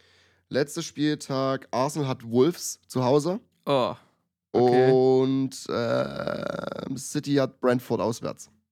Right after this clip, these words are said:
Speaker 1: Auch nicht leicht. Und da würde ich aber sogar sagen, das schwerere Spiel davon ist Brentford.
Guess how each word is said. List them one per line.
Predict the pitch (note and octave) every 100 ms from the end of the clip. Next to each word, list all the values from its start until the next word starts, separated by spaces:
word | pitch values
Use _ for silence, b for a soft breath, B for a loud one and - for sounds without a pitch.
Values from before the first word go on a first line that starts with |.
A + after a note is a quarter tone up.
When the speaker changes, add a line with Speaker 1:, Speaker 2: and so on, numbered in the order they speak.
| _ _ _ _ -
Speaker 1:
Auch | F#2+ F#2+
nicht | G2+
leicht. | - - - - b b b b b
Und | A#2 A#2+
da |
würde | B2+ C#3
ich |
aber | C#3
sogar | B2 B2 A#2+
sagen, | A#2 C3 B2+
das | A#2+ -
schwerere | - C3 B2+ A#2+
Spiel | A#2 - A#2
davon | G#2+ -
ist | G#2+ -
Brentford. | G2+ - E2+ D#2